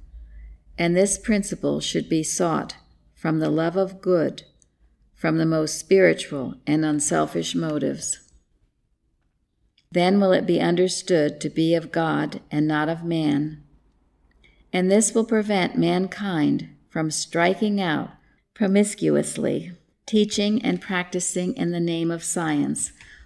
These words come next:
without knowing its fundamental principle. It is important to know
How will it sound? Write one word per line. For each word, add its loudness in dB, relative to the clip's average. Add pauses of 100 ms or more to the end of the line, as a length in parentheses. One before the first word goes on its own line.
(120)
without 0
knowing -2
its -6
fundamental -2
principle. -6 (3000)
It 4
is 4
important 2
to 4
know 0